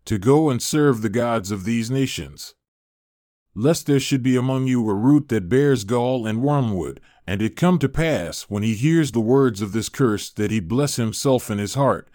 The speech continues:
saying, "I shall have peace though I walk in the imagination of my heart,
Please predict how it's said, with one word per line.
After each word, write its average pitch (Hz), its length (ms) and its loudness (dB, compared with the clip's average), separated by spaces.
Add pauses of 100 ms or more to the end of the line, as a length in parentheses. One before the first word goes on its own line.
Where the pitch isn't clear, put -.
saying, 120 560 -4 (180)
"I 135 140 -2
shall 131 260 0
have 120 260 -2
peace 170 320 0
though 101 220 0
I 98 120 2
walk 127 340 0
in 120 120 -2
the 107 100 -2
imagination 117 800 -4
of 98 100 -4
my 104 220 -4
heart, 123 420 0